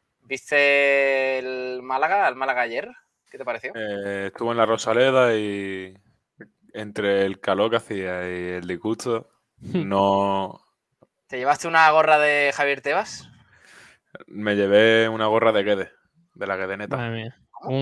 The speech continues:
Speaker 3: Un Javi-, un Javier Tebas, Pablo, que es noticia en esta noche de lunes.
Speaker 1: Anda, sí, eso.
Speaker 3: Ha puesto un tuit <laughs> un poco echando llamas al asunto, porque se ha estado haciendo viral estos días un audio de,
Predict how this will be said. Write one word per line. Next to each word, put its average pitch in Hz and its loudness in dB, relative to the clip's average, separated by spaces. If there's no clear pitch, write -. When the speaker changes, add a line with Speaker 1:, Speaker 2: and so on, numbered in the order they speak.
Speaker 3:
Un 127 -4
Javi-, 139 0
un 143 -4
Javier 139 0
Tebas, 143 0
Pablo, 143 -2
que 143 -6
es 135 -6
noticia 131 -4
en 117 -10
esta 120 -6
noche 123 -6
de 117 -4
lunes. 147 -8
Speaker 1:
Anda, 123 -12
sí, 156 -10
eso. 180 -10
Speaker 3:
Ha 117 -16
puesto 127 -2
un 127 -4
tuit 131 0
<laughs> - -16
un 123 -10
poco 127 2
echando 127 -4
llamas 131 -2
al 123 -4
asunto, 131 -2
porque 113 -8
se 120 -10
ha - -4
estado 127 -4
haciendo 131 -2
viral 127 -2
estos 127 -4
días 127 -2
un 127 -4
audio 123 -2
de, 120 -6